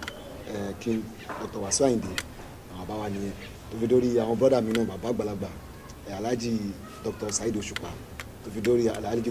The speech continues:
Wasiu Alabi Pasuma, Sefi Alao, Adéwálé Ayuba,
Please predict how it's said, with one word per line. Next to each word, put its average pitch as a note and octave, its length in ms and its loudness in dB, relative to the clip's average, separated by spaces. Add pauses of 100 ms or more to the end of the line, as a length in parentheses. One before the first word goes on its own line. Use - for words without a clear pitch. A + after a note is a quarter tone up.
(100)
Wasiu G#2+ 280 4
Alabi G#2 280 0
Pasuma, A2 380 -2 (340)
Sefi - 300 -4
Alao, G#2 340 2 (420)
Adéwálé A#2+ 400 2
Ayuba, G2 380 0